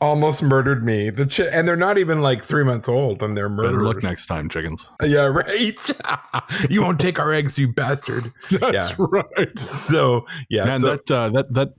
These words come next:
Speaker 2: uh, unionizing literature I sent them really was taken to heart. <laughs>
Speaker 1: Yes, thanks for that. No, so there you go. So that's how Ian and the hens almost parted ways through my untimely death,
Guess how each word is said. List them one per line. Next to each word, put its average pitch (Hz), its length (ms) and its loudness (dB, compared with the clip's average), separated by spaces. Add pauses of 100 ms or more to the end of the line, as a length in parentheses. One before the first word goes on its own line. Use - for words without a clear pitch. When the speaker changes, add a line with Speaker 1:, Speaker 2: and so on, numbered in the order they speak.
(180)
Speaker 2:
uh, 107 180 2
unionizing 113 680 2
literature 101 340 0
I 101 60 0
sent 101 240 -2
them 92 160 0
really 110 540 2
was 95 240 -2
taken 107 240 0
to 82 40 -2
heart. 104 320 0
<laughs> - 60 -16
Speaker 1:
Yes, 139 280 0
thanks 147 280 -2
for 127 100 0
that. 101 280 0 (420)
No, 95 220 -4
so 151 200 0
there 147 200 4
you 135 60 2
go. 101 200 0
So 139 220 2
that's 135 280 2
how 117 440 0 (380)
Ian 127 300 4
and 120 140 0
the 117 60 0
hens 104 500 -4
almost 104 680 -4 (100)
parted 104 280 0
ways 95 360 -4
through 104 180 -6
my 98 400 -10
untimely 104 560 -8
death, - 320 -16